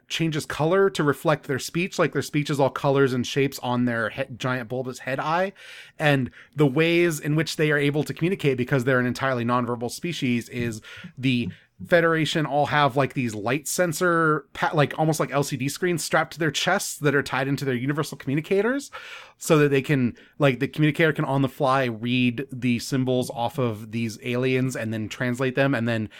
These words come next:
when they speak, it'll turn it into symbols that display on their chests. And they're on this planet, they're, like, on this tower, like, over this city that is all spread out, and these, this beautiful, like, it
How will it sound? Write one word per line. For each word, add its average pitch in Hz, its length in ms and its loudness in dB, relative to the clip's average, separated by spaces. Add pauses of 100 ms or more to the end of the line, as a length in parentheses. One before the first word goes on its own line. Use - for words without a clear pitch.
when 143 100 0
they 139 120 4
speak, 160 360 -4
it'll 127 380 0
turn 139 240 -2
it 127 80 -6
into 127 240 -4
symbols 139 380 0
that 135 100 -4
display - 260 0
on 143 80 4
their 143 80 0
chests. - 500 -2 (320)
And 170 280 2 (580)
they're 165 240 2
on 190 160 4
this 170 140 0
planet, 190 240 2
they're, 170 80 4
like, 156 180 2
on 175 100 4
this 160 140 -2
tower, 170 580 4 (220)
like, 156 180 2
over 170 220 2
this 156 180 2
city 165 360 2
that 151 100 2
is 143 140 6
all 143 180 4
spread 160 420 0
out, 147 260 4
and 139 140 0
these, 117 180 -2 (160)
this 127 180 0
beautiful, 139 640 0
like, 131 320 -2 (340)
it 151 160 -2